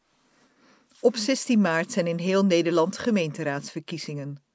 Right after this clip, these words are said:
De kans is groot dat de ChristenUnie ook bij u in het dorp of de stad campagne voert voor een goede verkiezingsuitslag,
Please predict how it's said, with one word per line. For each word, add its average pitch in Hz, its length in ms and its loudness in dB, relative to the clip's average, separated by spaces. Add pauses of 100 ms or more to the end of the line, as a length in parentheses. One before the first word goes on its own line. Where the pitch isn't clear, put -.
(420)
De 190 100 -6
kans 151 340 2
is 202 140 -2
groot 185 300 2
dat 196 140 -4
de 202 120 -6
ChristenUnie 196 760 0
ook 262 200 0
bij 156 140 -2
u 175 260 -4
in 170 120 -6
het 143 140 -4
dorp 175 320 -4
of - 140 -12
de 185 80 -12
stad - 400 -6
campagne 180 500 0
voert 196 400 -4
voor - 160 -6
een 185 60 -4
goede 262 280 -4
verkiezingsuitslag, 143 1200 -10